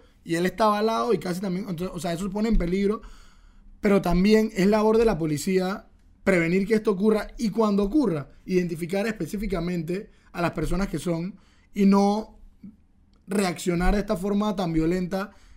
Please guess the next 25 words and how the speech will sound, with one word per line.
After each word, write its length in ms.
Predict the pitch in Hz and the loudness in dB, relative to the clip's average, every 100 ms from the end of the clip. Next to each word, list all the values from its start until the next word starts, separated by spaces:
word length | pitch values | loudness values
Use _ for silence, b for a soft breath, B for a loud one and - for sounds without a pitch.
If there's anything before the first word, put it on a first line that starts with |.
| b | b
que 120 | 175 | 0
más 240 | 170 185 196 | 2 2 2
que 180 | 226 | 2
un 200 | 220 220 | 4 4
plan 240 | 214 220 214 | 4 2 4
de 100 | 226 | 2
seguridad 460 | 220 170 160 170 | 2 2 2 0
fue 180 | 175 202 | -2 -2
como 160 | 208 202 | 0 -2
un 100 | 175 | -2
plan 240 | 190 185 | -4 -2
de 80 | 190 | -2
represión. 680 | 190 156 151 - 202 143 135 b b b | -2 -4 -6 -2 -2 -2 -10 b b b
¿Me 80 | 185 | -6
explico? 260 | 233 180 175 | -4 -2 2
Ellos 140 | 202 | 2
no 100 | 214 | 2
tenían 280 | 220 220 220 | 2 0 0
ninguna 280 | 190 180 214 | 0 2 2
estrategia 600 | 208 165 156 190 196 220 b b | 2 -4 -2 0 0 -4 b b
para 220 | - 185 165 | -2 0 2
prevenir 420 | 180 165 196 240 | 0 2 0 0
que 120 | 214 | 0
esto 420 | 208 226 233 - _ - 185 | 0 0 -2 -4 _ -16 -12
sucediera. 680 | 190 151 165 208 208 208 | -8 -2 2 4 2 0